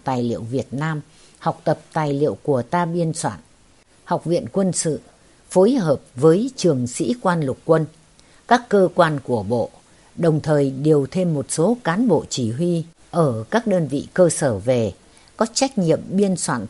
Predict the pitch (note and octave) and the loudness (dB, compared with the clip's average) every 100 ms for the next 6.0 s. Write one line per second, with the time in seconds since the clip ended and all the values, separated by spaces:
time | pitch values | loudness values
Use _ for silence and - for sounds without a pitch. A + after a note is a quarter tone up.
0 | - E3 C#3+ C#3+ A2+ - C#3 B2 F2+ G#2 | -4 -2 0 -2 -4 -4 -2 -2 -4 -4
1 | D#3 F#3+ C4+ C#3+ - _ _ _ _ _ | -2 -2 -2 -4 -4 _ _ _ _ _
2 | _ D#3+ F3 F3 G3 F#3 C3+ A3+ C4 - | _ 0 2 2 0 0 -2 -4 -6 -12
3 | - _ F#3 F#3 C#4+ F#3 C3+ B2 C3+ - | -20 _ -2 0 -2 -2 -2 -2 -2 -2
4 | - D3 - F#3+ E3+ - D#3 A#3+ G#3 C#3+ | -4 -4 -2 -2 -2 -4 -2 0 2 2
5 | - _ - D3+ A2+ G2 D#3+ F#3 D#3+ C#3 | -2 _ -2 0 0 0 0 0 0 -4